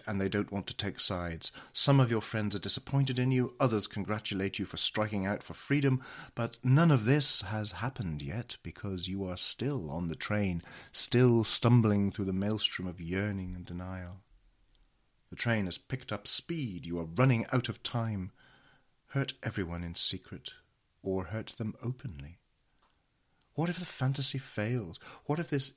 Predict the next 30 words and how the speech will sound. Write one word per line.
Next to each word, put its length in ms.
isn't 340
love, 400
and 140
he 80
grows 320
tired 420
of 120
you, 180
or 160
you 380
of 100
him? 380
You 180
will 120
have 340
nothing 380
then. 300
No 200
home, 420
no 160
future, 540
no 160
chance. 640
Into 260
the 120
tunnel, 420
back 380
to 100
broken 560
Britain. 380